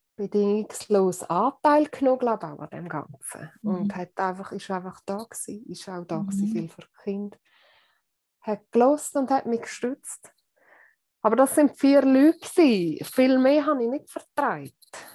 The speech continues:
Speaker 1: Noch
Speaker 2: Mhm.
Speaker 1: meine Schwestern, meine Familie und so. Aber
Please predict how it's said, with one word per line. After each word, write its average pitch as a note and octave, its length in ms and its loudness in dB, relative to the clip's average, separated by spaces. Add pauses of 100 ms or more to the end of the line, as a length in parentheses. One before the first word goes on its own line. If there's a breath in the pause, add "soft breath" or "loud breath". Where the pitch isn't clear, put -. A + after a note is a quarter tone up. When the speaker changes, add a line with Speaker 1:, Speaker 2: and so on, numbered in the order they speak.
(380 loud breath)
Speaker 1:
Noch A3 180 4
Speaker 2:
Mhm. A3+ 80 4
Speaker 1:
meine A3+ 220 0
Schwestern, C4 840 0
meine A#3 220 -2
Familie A#3 560 0
und C4+ 180 -6
so. C#4+ 460 -4 (640 soft breath)
Aber A3+ 400 -4